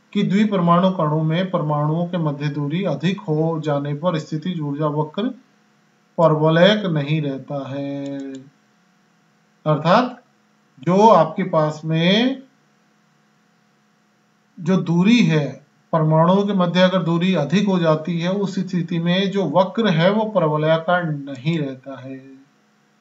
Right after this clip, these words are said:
स्थितिज ऊर्जा वक्र को ए-,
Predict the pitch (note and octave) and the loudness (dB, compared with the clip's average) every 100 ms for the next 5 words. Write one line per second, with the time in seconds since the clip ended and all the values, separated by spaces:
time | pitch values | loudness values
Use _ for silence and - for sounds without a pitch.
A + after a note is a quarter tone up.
0 | _ _ _ _ _ _ _ _ _ _ | _ _ _ _ _ _ _ _ _ _
1 | _ - E3+ A#3 C4+ B3 B3 A3+ A#3 A3 | _ -6 0 0 2 2 2 2 2 2
2 | G#3+ G#3+ G#3 A3+ - - A3 A#3 A#3 | 0 -2 0 0 -2 0 2 4 2